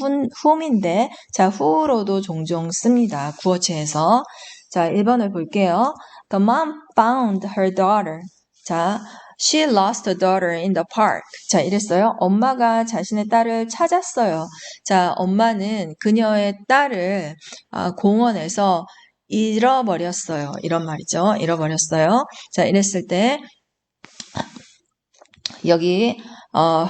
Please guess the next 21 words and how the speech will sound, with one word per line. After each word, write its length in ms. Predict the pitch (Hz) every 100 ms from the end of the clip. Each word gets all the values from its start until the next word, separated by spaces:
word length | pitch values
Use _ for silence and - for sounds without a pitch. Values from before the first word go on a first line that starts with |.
| -
her 280 | 269 269 233
daughter가, 800 | 156 170 185 180 151 160 240 - _ -
아, 340 | 156 147 135 -
있고 320 | 170 - 220
여기 160 | 151 170
her 260 | 196 220
daughter가 460 | 196 165 185 190 156
있죠. 240 | 139 - 180
겹치죠. 640 | - 185 190 285 214 196 -
앞에 320 | 175 - 277
있는 240 | 254 247
게 120 | 233 240
선행사라고 640 | 285 285 285 247 196 165
했죠. 320 | 151 151 180
선행사. 720 | 196 240 233 214 208 180 214 294 - - - _
선행사이고 800 | - 220 220 226 185 170 202 220
뒤에 300 | 214 202 214
있는 260 | 226 214 208
것을 460 | 175 180 277 311 302
그러면은 640 | 185 175 165 180 269 359 - - - -
없애고, 1040 | - 180 - - 226 208 180 165 247 311